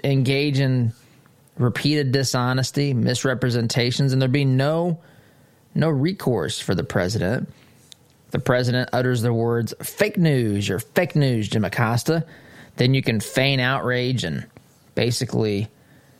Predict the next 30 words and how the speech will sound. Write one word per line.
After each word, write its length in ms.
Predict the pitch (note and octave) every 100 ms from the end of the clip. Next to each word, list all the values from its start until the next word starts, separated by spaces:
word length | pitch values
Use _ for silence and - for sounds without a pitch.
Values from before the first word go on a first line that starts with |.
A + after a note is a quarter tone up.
| _ -
uh, 200 | E2 G2
metaphorically 760 | A2+ B2 A#2 - A#2+ A#2+ A#2
have 160 | A2+ A2+
a 40 |
little 220 | A2 A2 F2+
crying 460 | - A#2+ B2 B2
fit 360 | A2+ - B2+ -
on 240 | A#2 A#2+
air 540 | - A2+ D3 D3+ C#3+ - - - _ _ _ _ _ _ _ _ -
or 80 | -
talk 320 | - A2 A#2
about 240 | A#2 A2
how 80 | A2+
you're 240 | G#2+ G2+
victimized 640 | G2 A#2 - A2+ A2 A2 G#2
by 160 | A2 G#2+
the 100 | G2+
president. 640 | - A#2 A2 A2+ A2 - - _ _ _ _ _ _
I 160 | C#3 G#3
think 160 | C#4 D#3+
that 100 | G#2
these 380 | A2 B2 F3+ F3+
folks, 280 | F#3+ D3+
they 180 | - D3+
want 400 | C#3 C3 D#3+ G3+
these 240 | C3+ A2+ A2+
interactions 640 | A#2 G2 A2+ C#3+ - G2
with 140 | F2+ -
the 60 |
president 500 | - F#2 D#2+ - -